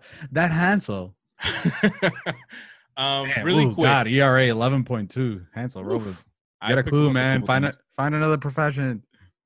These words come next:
Speaker 2: Yeah. Wow. Offensive.
Speaker 1: Yeah,
Speaker 2: Uh, but
Speaker 1: it
Speaker 2: yes,
Speaker 1: is.
Speaker 2: I, before I, uh, shut down your Teoscar Hernandez praise, he is on the I L, but yes, he's, he was having a monster season this year. And one of the reasons why I want to seriously consider your theory about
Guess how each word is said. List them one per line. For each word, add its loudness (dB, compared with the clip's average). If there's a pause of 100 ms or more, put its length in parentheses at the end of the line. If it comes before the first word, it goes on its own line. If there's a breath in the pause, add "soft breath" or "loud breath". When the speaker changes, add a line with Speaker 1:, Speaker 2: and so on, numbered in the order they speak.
Speaker 2:
Yeah. -6
Wow. -6 (260)
Offensive. -14 (300)
Speaker 1:
Yeah, -4 (260)
Speaker 2:
Uh, -2
but -6
Speaker 1:
it -2
Speaker 2:
yes, 0
Speaker 1:
is. -4
Speaker 2:
I, -4
before -6
I, -2
uh, 2
shut -4
down 2
your 0 (420)
Teoscar 2
Hernandez 0 (560)
praise, -2
he -4
is -4
on -4
the -4
I -4
L, -6
but -12
yes, -8
he's, -16
he -14
was -14
having -8
a -12
monster -10
season -12
this -14
year. -12
And -14
one -6
of -8
the -8
reasons -8
why -6 (760)
I -6
want -6
to -12
seriously -6
consider -6
your -4
theory -4
about -8